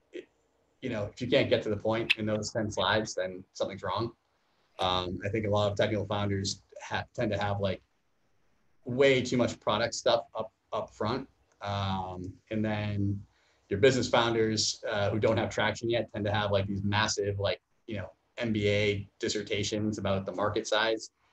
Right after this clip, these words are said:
like, we don't care about that shit. Like, one, one slide on market size and why it's important is, is good. Like, we think about this stuff all day, so we get paid to do.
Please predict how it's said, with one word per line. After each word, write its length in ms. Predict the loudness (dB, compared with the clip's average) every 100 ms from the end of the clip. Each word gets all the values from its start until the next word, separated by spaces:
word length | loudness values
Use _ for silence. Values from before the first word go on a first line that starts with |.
| _ _ _ _
like, 160 | -8 -6
we 100 | -2
don't 180 | 2 2
care 140 | 4 4
about 180 | 4 2
that 120 | 2
shit. 260 | 2 0 -2
Like, 200 | -4 -4 -8
one, 440 | -2 2 2 0 0
one 320 | 2 4 4
slide 400 | 4 6 6 6
on 140 | 4
market 300 | 2 2 0
size 300 | 2 2 2
and 100 | 0
why 200 | 0 2
it's 160 | 2 0
important 460 | 0 0 0 -2 -10
is, 200 | -12 -12 -10
is 180 | -8 -2
good. 260 | 2 4 4
Like, 220 | 2 0 _ _ _ _
we 100 | 0
think 160 | 2 2
about 200 | 2 0
this 120 | 2
stuff 180 | 2 4
all 160 | 2
day, 220 | 2 2
so 80 | 0
we 60 | 0
get 140 | 2
paid 160 | 2 0
to 60 |
do. 320 | 2 2 2